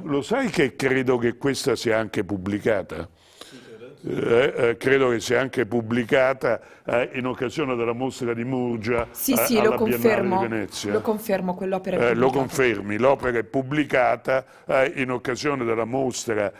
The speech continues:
Speaker 1: eh, di Antonio Murgia, eh, a San Serbolo, alla Biennale veneziana. Eh, pezzo da collezione, eh, ti chiede, vai dall'artista, ti chiede quattromila euro. Poi una rarità, eh,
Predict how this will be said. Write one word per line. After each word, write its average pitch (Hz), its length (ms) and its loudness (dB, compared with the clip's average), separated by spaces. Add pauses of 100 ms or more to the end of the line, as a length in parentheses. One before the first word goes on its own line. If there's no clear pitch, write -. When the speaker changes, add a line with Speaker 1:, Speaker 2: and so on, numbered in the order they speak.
(160)
Speaker 1:
eh, 113 200 2
di 113 120 0
Antonio 127 460 0
Murgia, 117 600 -2 (240)
eh, 113 520 0
a 127 120 -2
San 127 280 -4
Serbolo, 110 640 0
alla 107 180 0
Biennale 110 500 0
veneziana. 101 760 -4 (280)
Eh, 110 260 0
pezzo 131 680 -4
da 110 180 -2
collezione, 113 1000 -2 (300)
eh, 120 220 0
ti 175 120 -6
chiede, 123 540 2
vai 113 240 0
dall'artista, 123 720 -4
ti 107 60 -8
chiede 110 340 -2
quattromila 107 720 -2
euro. 85 480 -8 (500)
Poi 143 580 2 (220)
una 143 480 2
rarità, 151 1080 0 (260)
eh, 127 360 0